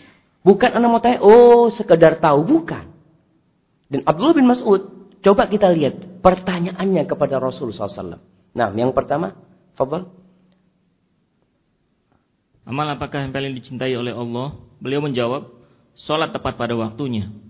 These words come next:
Speaker 2: Aku bertanya, "Kemudian apa?" Beliau menjawab, "Kemudian berbakti kepada kedua orang tua." Aku bertanya, "Kemudian apa?"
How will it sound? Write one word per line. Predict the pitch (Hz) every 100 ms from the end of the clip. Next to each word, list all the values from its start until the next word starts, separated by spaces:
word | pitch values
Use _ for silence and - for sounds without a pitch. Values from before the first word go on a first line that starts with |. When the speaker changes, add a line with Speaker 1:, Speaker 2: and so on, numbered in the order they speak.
| - _ _ _ _ _
Speaker 2:
Aku | - 160
bertanya, | 151 143 139 123 101 -
"Kemudian | 131 131 156 151
apa?" | 135 117 110 107 - _ - _ _ -
Beliau | 110 113
menjawab, | 110 107 117 123 131 - - _ _ -
"Kemudian | 117 120 139 135
berbakti | 117 131 - 156
kepada | - 117 113
kedua | 117 120 131
orang | 120 120 117
tua." | 139 110 104 - - - _ _ _ _ _
Aku | 180 - 143
bertanya, | 135 135 156 135 113
"Kemudian | 131 131 135 131
apa?" | 135 120 110 107